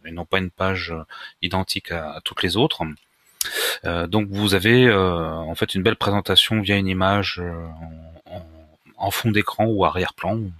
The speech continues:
comme, vous appelez ça comme vous voulez, avec, euh, bah, votre, votre logo qui est personnalisable. Euh, donc,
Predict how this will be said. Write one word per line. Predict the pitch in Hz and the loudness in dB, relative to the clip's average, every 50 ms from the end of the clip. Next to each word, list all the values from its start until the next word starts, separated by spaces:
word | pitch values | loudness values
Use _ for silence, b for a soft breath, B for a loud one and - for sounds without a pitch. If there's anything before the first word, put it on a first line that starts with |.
| 80 80 _ _ _ | -18 -20 _ _ _
comme, | - - 85 80 80 80 80 _ _ _ _ _ _ - | -20 -20 -20 -20 -20 -20 _ _ _ _ _ _ _ -12
vous | 87 87 | -10 -10
appelez | 90 - 92 | -8 -6 -4
ça | - 98 | -6 -4
comme | - - 95 90 | -4 -6 -6 -6
vous | 87 87 | -6 -8
voulez, | 85 82 90 104 120 127 _ _ B B B B B B B B B B B B B B | -8 -2 -2 0 0 -2 _ _ B B B B B B B B B B B B B B
avec, | 95 85 92 98 92 - - 98 | -2 0 0 0 0 0 -2 0
euh, | 92 87 82 82 82 | 0 0 -2 -4 -4
bah, | 80 85 87 87 | -4 -4 -6 -6
votre, | 78 87 90 - - 98 | -6 -6 -6 -6 -4 -4
votre | 90 85 82 90 90 - - | -6 -4 -4 -4 -4 -2 0
logo | 101 90 101 113 107 | 2 4 6 6 6
qui | - 107 | 6 2
est | 87 | 0
personnalisable. | - 82 - - 98 92 92 85 82 82 90 104 120 123 123 110 98 90 87 _ B B B B B B B B B | 2 0 0 0 0 0 -2 -4 -2 0 2 4 4 4 2 0 0 -2 -4 _ B B B B B B B B B
Euh, | - 92 87 87 85 | -8 -6 -6 -6 -6
donc, | 82 85 90 95 92 90 | -6 -6 -4 -4 -4 -6